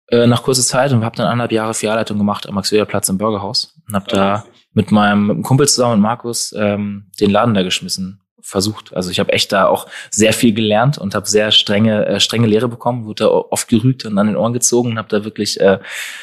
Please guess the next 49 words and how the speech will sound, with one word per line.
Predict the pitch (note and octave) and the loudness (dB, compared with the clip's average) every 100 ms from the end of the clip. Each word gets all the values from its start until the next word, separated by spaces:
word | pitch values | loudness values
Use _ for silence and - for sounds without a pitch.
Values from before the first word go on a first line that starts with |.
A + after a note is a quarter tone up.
| - | -4
was | B2 A#2+ | 0 2
sehr, | A#2+ C#3 | 4 4
sehr | C3 | 4
gut | D3 | 2
war | C#3 | 0
für | G#2 | 0
mich, | G2 | 2
weil | G2+ | 2
ich | G2 | 0
da | A2 | 0
richtig | B2 - | 0 -4
diszipliniert | - - A#2+ A#2 | -4 -4 -2 -2
wurde. | G#2 E2+ - - | -4 -8 -10 -10
Weil | G2+ | -6
es | - | -4
natürlich | G#2 G#2+ - | 0 2 4
auch, | G#2 - | 4 2
ähm, | G2+ G2 G2 G2 _ _ _ - | 2 4 2 0 _ _ _ -4
ja, | G#2 | -2
d-, | A2 - | -2 -4
ne, | - F#2 A#2 | -8 -4 -4
du | G2+ | -4
hast | - - | -4 -2
halt | G#2+ | -2
Verantwortung | - A#2+ G#2+ G#2 | 0 -2 -2 -8
für | G#2 | -8
so | |
einen | G2+ | -6
ganzen | G#2 A2+ | -4 -4
Laden | G#2+ A#2+ G2 | -4 -2 -4
da | F#2 | -6
und | F2 F#2+ | -8 -10
hattest | G2+ G2+ - | -6 -4 -2
halt | G2 - - - - | -4 -6 -20 -20 -12
viele | - A2+ G#2+ G#2+ - - _ - | 0 4 6 4 0 -6 _ -18
Mitarbeiter, | C2+ B1+ A2 D3 B2+ B2+ B2+ | -8 2 2 2 0 0 0
die | A#2 | -2
da | A2+ | -2
gekennelt | G#2 - B2+ | -6 -4 -2
haben, | B2+ A#2+ | -2 -2
waren | G#2+ | 0
meistens | G#2 A2+ A#2+ | 0 0 0
alles | E2+ A2 | 0 0
Studenten, | - - A#2 C3 | 0 0 0 0
die | |
vierhundertfünfzig | - A2 G2+ - - | -2 -6 -4 2 2
Euro | A#2+ | 2
Job | A#2+ - | -2 -4
hatten, | D#3+ C#3+ | -2 -2